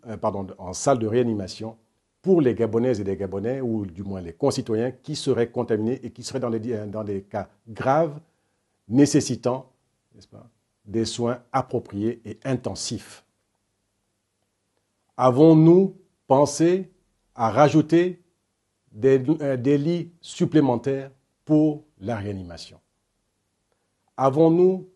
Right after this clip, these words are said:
pensé à mettre en place toutes les structures, que ce soit à Libreville et à l'intérieur, puisqu'on nous dit que à Bitam, un cas a été révélé ? Tous ces malades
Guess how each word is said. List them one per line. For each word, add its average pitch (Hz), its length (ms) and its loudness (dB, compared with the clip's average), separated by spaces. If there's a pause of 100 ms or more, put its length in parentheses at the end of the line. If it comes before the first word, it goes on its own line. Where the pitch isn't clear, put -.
pensé 147 640 -2
à 127 120 -6
mettre 151 380 -2
en 139 120 -10
place - 480 -4 (340)
toutes 233 240 -4
les 139 120 4
structures, 120 600 -6 (140)
que 147 100 -2
ce 147 120 -2
soit 170 300 -4
à 131 100 -4
Libreville 123 640 -2
et 151 220 0
à 131 120 -4
l'intérieur, 131 760 0 (340)
puisqu'on 160 300 -4
nous 143 140 2
dit 151 260 -4
que 127 300 0 (180)
à 117 120 -6
Bitam, 113 500 -6 (800)
un 135 160 -6
cas 131 420 -4
a 120 120 -8
été 123 380 -8 (140)
révélé ? 95 520 -10 (1900)
Tous 196 140 0
ces 185 180 6
malades 165 400 4